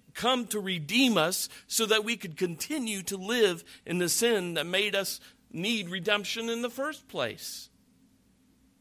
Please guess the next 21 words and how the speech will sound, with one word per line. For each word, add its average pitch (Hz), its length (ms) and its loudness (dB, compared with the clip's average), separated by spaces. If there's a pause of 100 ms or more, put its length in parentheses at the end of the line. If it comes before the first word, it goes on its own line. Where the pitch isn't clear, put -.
(180)
He 233 200 -2
came 240 480 2 (200)
to 226 200 0
rescue 208 720 6
us 165 200 -2
from 147 300 -8
that. 120 480 -6 (1040)
He 240 140 4
came 233 360 6
to 214 280 -6 (220)
purify, 226 640 2
and 147 260 0 (340)
purification, 208 880 0
there 170 100 -4
was 135 160 -8
many 185 280 -2
rituals 170 580 -4
in 143 100 -2
the 135 60 0
Old 160 220 -2
Testament 185 580 -6